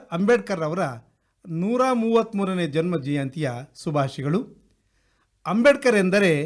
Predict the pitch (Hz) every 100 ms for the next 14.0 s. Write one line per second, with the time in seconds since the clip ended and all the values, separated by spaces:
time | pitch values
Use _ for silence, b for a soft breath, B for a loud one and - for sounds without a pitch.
0 | 180 - _ _ _ 165 208 233 208 160
1 | - 185 - 214 180 127 120 170 _ _
2 | 143 151 151 117 - _ _ _ - 165
3 | 226 254 196 170 196 240 226 202 185 170
4 | - 147 175 190 135 120 147 - _ _
5 | 123 147 185 226 190 143 - 107 - _
6 | _ - 165 160 190 175 165 151 151 147
7 | 160 165 156 127 117 _ _ _ - 143
8 | 196 233 226 208 190 156 147 151 151 131
9 | 123 - 156 - 170 139 143 139 123 -
10 | _ 143 139 127 - 113 104 - _ b
11 | b b b b - 196 220 269 269 254
12 | 240 226 220 208 156 202 - 185 165 175
13 | 160 131 156 - - 135 147 160 151